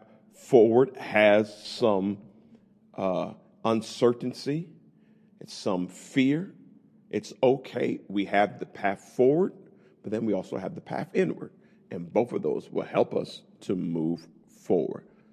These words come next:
So, the path inward. All right,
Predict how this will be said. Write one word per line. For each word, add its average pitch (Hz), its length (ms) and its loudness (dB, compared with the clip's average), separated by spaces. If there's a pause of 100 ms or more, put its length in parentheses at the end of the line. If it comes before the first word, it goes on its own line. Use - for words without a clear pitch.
(140)
So, - 380 0 (800)
the - 80 -10
path 107 480 2 (200)
inward. 87 340 -8
All 90 140 -2
right, - 180 -2